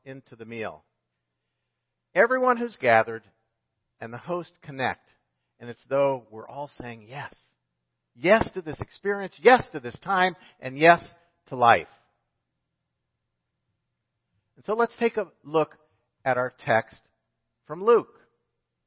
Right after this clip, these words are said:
It's about a meal, and it's come after three other, two other stories about meals. There's first, uh, the story of, um,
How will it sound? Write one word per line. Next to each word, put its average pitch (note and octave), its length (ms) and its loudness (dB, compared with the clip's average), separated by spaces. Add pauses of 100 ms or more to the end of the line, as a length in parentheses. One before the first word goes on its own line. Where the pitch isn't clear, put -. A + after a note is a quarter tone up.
(880)
It's C#3 120 -20
about D3 260 0
a D#3 60 -2
meal, F3 360 0
and F3 120 0
it's F#3 180 -6
come A#3 160 -6
after F3 320 -6
three A3 320 0
other, G#3+ 240 4 (100)
two A#3 160 0
other F#3+ 300 2
stories G3+ 420 -4
about E3 360 2
meals. G3+ 340 -6 (3250)
There's C#3 200 -2 (200)
first, G#3 340 0 (640)
uh, B2 300 -4 (840)
the C#3 80 -14 (120)
story D#3+ 520 -4
of, A#2+ 140 -2 (140)
um, A#2 320 -2